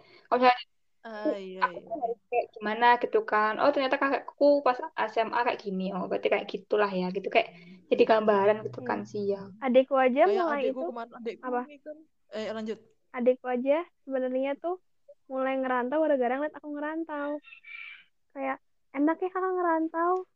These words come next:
Speaker 1: Oh.
Speaker 3: lepas dari rumah, kayak sama temen-temennya."
Speaker 2: Ya Allah.
Speaker 3: Terus kayak akhirnya dia nyoba-nyoba dan dia ketagihan.
Speaker 2: Ya, ya, ya. Aku juga, adikku nih baru masuk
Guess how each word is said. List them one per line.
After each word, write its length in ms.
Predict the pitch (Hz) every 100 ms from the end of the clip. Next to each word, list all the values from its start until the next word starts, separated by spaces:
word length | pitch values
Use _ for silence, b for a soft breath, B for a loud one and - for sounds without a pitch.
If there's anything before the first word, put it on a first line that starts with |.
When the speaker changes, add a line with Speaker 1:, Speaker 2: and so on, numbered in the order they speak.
| -
Speaker 1:
Oh. 420 | 233 294 330 330
Speaker 3:
lepas 240 | 320 294 -
dari 240 | 254 269 277
rumah, 480 | 277 277 269 285 302 311 - _ _ _ _ 277
kayak 320 | 269 269 254 -
sama 140 | 269 269
temen-temennya." 800 | 262 269 269 269 269 269 277 277
Speaker 2:
Ya 240 | 285 294
Allah. 200 | 294 208 - _ _ _ _ -
Speaker 3:
Terus 200 | 294 311 -
kayak 160 | 254 -
akhirnya 120 | 269 294
dia 120 | 311
nyoba-nyoba 580 | 277 277 254 254 233 277 294 247
dan 100 | 233
dia 140 | 226 330
ketagihan. 720 | 427 320 262 233 - 220 214 226 _ _ _
Speaker 2:
Ya, 240 | - 170 160
ya, 240 | 156 151 151 143 143
ya. 120 | - - _ _ _ _ _ -
Aku 240 | 226 311
juga, 600 | - 262 226 233 220 214 - _ _ _ _
adikku 640 | 226 214 - 269 294 294 285 277
nih 320 | 269 285 294 _ _ _ _ _
baru 240 | 226 214
masuk 480 | 214 208 - 220 202